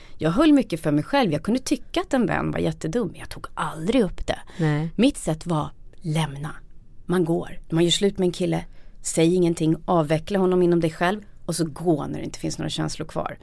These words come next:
Speaker 1: Så att jag hela tiden chockade andra människor, till exempel. Nu att börja ta ansvar, prata med människor och prata med mig själv. Ehm, och också det där att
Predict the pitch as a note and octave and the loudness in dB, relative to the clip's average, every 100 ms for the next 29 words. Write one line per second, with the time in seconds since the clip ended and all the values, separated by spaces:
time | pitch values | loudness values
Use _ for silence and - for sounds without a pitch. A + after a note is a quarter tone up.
0 | - - - G3+ A3 A#3 G3 G3 - - | -16 -14 -6 0 4 4 4 0 0 -2
1 | - - - E4 C#4+ F3+ - - - - | -2 -2 0 2 2 0 -2 -4 -6 -8
2 | - - F3+ - - - - - - - | -12 -8 -6 -4 -4 -4 -8 -12 -12 -14
3 | - - - - E3 A#3+ D4 - E3 D#3+ | -16 -16 -10 -2 2 4 2 2 -4 -4
4 | - F#3+ E3 D3 - A#3+ G#3 - F#3+ F#3+ | 0 2 2 0 -4 -2 -2 0 2 2
5 | D#3 - - C#4+ C4 A3+ F3+ E3 D#3+ E3 | -2 -6 2 4 4 4 2 2 0 -2
6 | D#3+ D#3 D#3 D#3 D#3+ - - - - - | 0 2 2 0 -2 -8 -18 -18 -16 -16
7 | - - - A#3 G3+ D#3 D#3 C3+ C3 - | -16 -16 -4 0 2 2 2 2 -6 -8
8 | E3 F#3+ A#3+ B3+ B3 B3 A#3 A#3+ - - | 0 4 4 4 2 -2 -4 -6 -10 -14
9 | - - - - - - - - - - | -14 -14 -14 -10 -8 -8 -8 -8 -8 -10
10 | - - - - - - - - - - | -8 -8 -8 -8 -8 -8 -8 -8 -6 -6
11 | - - - B3+ - G3+ - A3+ G#3 E3 | -8 -6 0 2 4 2 2 2 2 2
12 | D#3+ D#3+ - - - | 2 0 -2 -4 -4